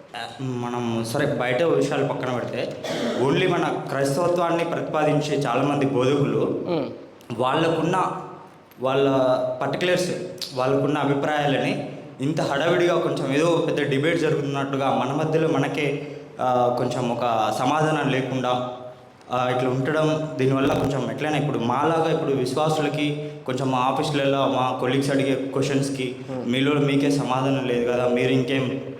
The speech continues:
Speaker 2: Hmm.
Speaker 1: ఇది ఎట్లా, ఎట్లా ప్రతిపాదిస్తారు మీరు అని చెప్పేసి
Speaker 2: Hmm.
Speaker 1: కొంతమంది అడుగుతుంటే కూడా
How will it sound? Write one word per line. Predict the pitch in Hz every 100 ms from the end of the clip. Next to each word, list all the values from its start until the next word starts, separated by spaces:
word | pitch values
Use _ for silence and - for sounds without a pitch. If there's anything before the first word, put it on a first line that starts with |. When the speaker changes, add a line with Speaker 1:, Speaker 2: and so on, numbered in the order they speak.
| - - -
Speaker 2:
Hmm. | 143
Speaker 1:
ఇది | 123 127
ఎట్లా, | 120 131 135
ఎట్లా | 120 139
ప్రతిపాదిస్తారు | 139 135 - 139 123 123 123 120
మీరు | 120
అని | 120 120
చెప్పేసి | 120 123 117 - - - -
Speaker 2:
Hmm. | 156 135
Speaker 1:
కొంతమంది | 139 139 151
అడుగుతుంటే | 143 143 156 170
కూడా | 170 170